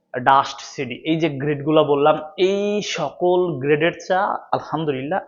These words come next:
আমাদের কাছে পাবেন। আপনারা যারা অকশন থেকে লট আকারে চা নিতে চান, যে ভাই আমি লট আকারে নিতে চাই, আমি এক লট নিতে চাই, দুই লট নিতে, দুই লট নিতে চাই, আমরা অনেকজনকে লট আকারে মাল কিনে দিচ্ছি। আপনারা চাইলে আমাদের সাথে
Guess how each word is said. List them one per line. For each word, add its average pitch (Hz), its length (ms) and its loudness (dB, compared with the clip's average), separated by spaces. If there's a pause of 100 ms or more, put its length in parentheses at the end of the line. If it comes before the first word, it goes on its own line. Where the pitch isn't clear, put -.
আমাদের 139 300 -6
কাছে 156 260 -6 (720)
পাবেন। 160 300 6 (640)
আপনারা 147 260 6 (100)
যারা 156 220 10
অকশন - 260 -4 (100)
থেকে 156 140 -4 (120)
লট 147 220 2
আকারে 160 280 0
চা 147 80 -12 (100)
নিতে 123 220 -8
চান, 110 140 -8 (300)
যে 131 120 -6
ভাই 139 180 4
আমি 139 120 -2 (100)
লট 139 200 4
আকারে 143 280 2
নিতে 123 220 -4
চাই, 117 120 0 (100)
আমি 127 100 -4 (120)
এক 127 140 -8
লট 135 200 -2
নিতে 131 200 -6
চাই, 127 180 -4
দুই 135 180 -6
লট 135 180 -2
নিতে, 127 140 -8 (140)
দুই 151 180 4
লট 135 200 8
নিতে 131 180 0
চাই, 139 140 6
আমরা 175 200 4
অনেকজনকে 170 380 0 (100)
লট 139 160 6
আকারে 151 200 0 (380)
মাল 139 200 4
কিনে 170 240 2
দিচ্ছি। 147 260 -2 (280)
আপনারা 127 260 6 (100)
চাইলে 135 260 6 (1120)
আমাদের 143 280 0
সাথে 139 160 -2